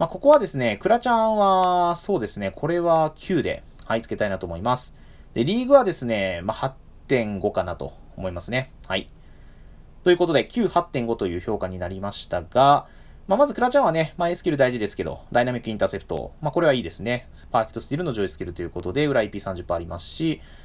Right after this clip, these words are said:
まあ、ここでね、パスカットしながら、まあ、Bでハードタックル、ヘディングクリアというね、まあ、これを合わせるとディフェンス三種、スキル持ってるので、まあ、守備しながら、特にまあ、スティールが絡んで守備できると、まあ、稼げると思いますので。で、あとボーナス戦のね、イーピー三十パープラスもあるので、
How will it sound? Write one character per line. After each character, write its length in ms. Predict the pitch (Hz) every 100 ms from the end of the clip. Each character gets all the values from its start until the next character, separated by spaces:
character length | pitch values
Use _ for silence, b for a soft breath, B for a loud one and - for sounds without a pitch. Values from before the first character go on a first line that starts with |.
| B
ま 80 | 233
あ、 20 |
こ 80 | 240
こ 80 | 233
で 80 | 202
ね、 140 | 196
パ 100 | 190
ス 80 | 175
カ 80 | 170
ッ 40 |
ト 100 | 160
し 100 | -
な 140 | 156 160
が 80 |
ら、 180 | 226 208
ま 120 | 175
あ、 40 | 131
B 140 | 135
で 80 | 101
ハ 80 | 110
ー 20 |
ド 80 | 110
タ 120 | 104
ッ 20 |
ク 100 | -
ル、 80 | 90
ヘ 80 | 92
デ 80 | 92
ィ 40 |
ン 20 |
グ 60 | 87
ク 40 |
リ 80 | 87
ア 60 | 82
と 100 | 87
い 40 |
う 20 |
ね、 200 | 131 135 b b b
ま 60 | 190
あ、 20 |
こ 80 | 170
れ 60 | 147
を 40 |
合 20 |
わ 60 | 147
せ 100 | 170
る 80 | 196
と 100 | 190
デ 60 |
ィ 40 | 135
フ 60 |
ェ 40 | 110
ン 40 |
ス 100 | 113
三 200 | 107 98
種、 320 | - 87 76
ス 140 | - -
キ 80 | 98
ル 80 |
持 80 | 92
っ 40 | 92
て 160 | -
る 120 | 90
の 100 | 85
で、 380 | 95 139 147 143 B B B 190
ま 60 |
あ、 0 |
守 80 | -
備 160 | 202 185
し 120 | 180
な 100 | 170
が 60 | 113
ら、 80 | 98
特 200 | 185 214
に 80 | 180
ま 80 |
あ、 40 | 147
ス 60 |
テ 80 | -
ィ 40 | 160
ー 20 |
ル 40 |
が 100 | 151
絡 220 | 147 139
ん 80 | 143
で 100 | 165
守 80 | 170
備 160 | 156 143
で 100 | 139
き 80 | 156
る 100 | 160
と、 380 | 285 262 - -
ま 100 | 143
あ、 20 |
稼 240 | 135 139
げ 80 | 127
る 60 | 110
と 80 | 90
思 120 | 87
い 40 |
ま 80 | 87
す 100 | 85
の 100 | 82
で。 220 | 85 - -
で、 60 | 190
あ 40 |
と 120 | 175
ボ 80 | 143
ー 20 |
ナ 80 | 143
ス 40 |
戦 120 | 147 139
の 80 |
ね、 120 | 160 135
イ 20 |
ー 60 | 117
ピ 80 |
ー 20 | 113
三 140 | 101
十 60 | 95
パ 100 | 95
ー 40 |
プ 80 | 95
ラ 60 |
ス 100 | -
も 80 | 92
あ 40 | 87
る 80 |
の 120 | 87 92
で、 300 | 131 135